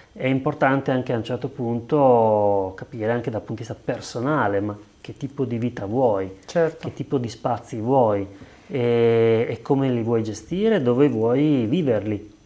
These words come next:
Speaker 2: Ma
Speaker 1: E
Speaker 2: questa frase che hai detto, adesso scusa ti interrompo,
Speaker 1: Prego.
Speaker 2: ma secondo me, <laughs> perché hai detto due cose che ho unito appena adesso mentalmente. Hai detto: "L'importante è scegliere e avere gli strumenti per fare la scelta corretta", e hai detto: "All'inizio della tua carriera sei molto più esposto a altre, diciamo, tipi di stimoli". Questo in realtà è proprio vero, cioè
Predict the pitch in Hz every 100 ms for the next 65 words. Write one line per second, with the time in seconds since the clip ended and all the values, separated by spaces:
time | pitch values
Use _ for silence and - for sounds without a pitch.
0 | - 165 - - 139 123 120 151 147 175
1 | 185 165 151 165 165 175 165 143 139 139
2 | - - 151 151 143 143 165 123 170 135
3 | 131 - - 135 139 156 - 170 156 -
4 | - - - _ - - 143 170 165 -
5 | - - - 175 185 185 147 175 175 196
6 | 165 160 160 156 131 127 123 - 131 127
7 | 127 - 131 131 147 139 127 123 147 139
8 | 127 135 135 160 226 214 - 185 208 147
9 | 143 139 143 147 151 143 131 - 123 127
10 | 127 120 104 - - 180 - - - -
11 | - _ - 165 156 - 139 175 170 139
12 | 151 151 190 160 147 151 170 - 139 139
13 | 135 135 - - 135 135 127 - 135 127
14 | 127 - 139 123 123 120 120 120 135 123
15 | 123 120 120 - 123 123 120 127 127 123
16 | - 135 120 117 117 208 208 135 123 170
17 | 156 165 165 139 165 127 123 139